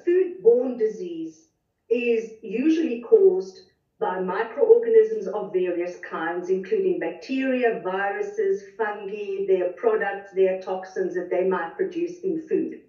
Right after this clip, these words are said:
But we also understand that chemical contamination can also be regarded as foodborne disease. The difference here is that this chemical should never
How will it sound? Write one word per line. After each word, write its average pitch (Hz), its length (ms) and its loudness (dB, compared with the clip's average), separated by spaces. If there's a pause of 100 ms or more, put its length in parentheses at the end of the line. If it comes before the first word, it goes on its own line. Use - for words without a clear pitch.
(680)
But 269 160 0
we 262 140 4
also 339 320 2
understand 233 680 0
that 190 200 -2
chemical 262 500 0
contamination 175 880 -2
can 190 300 0
also 262 400 2
be 196 480 -2
regarded 190 640 0
as 185 220 -6
foodborne 170 680 -2
disease. - 560 -8 (580)
The 233 120 4
difference 403 420 6 (100)
here - 300 0 (460)
is 262 180 -4
that 226 340 2
this 339 220 -2 (100)
chemical 190 680 -2
should 208 300 -6
never 220 560 2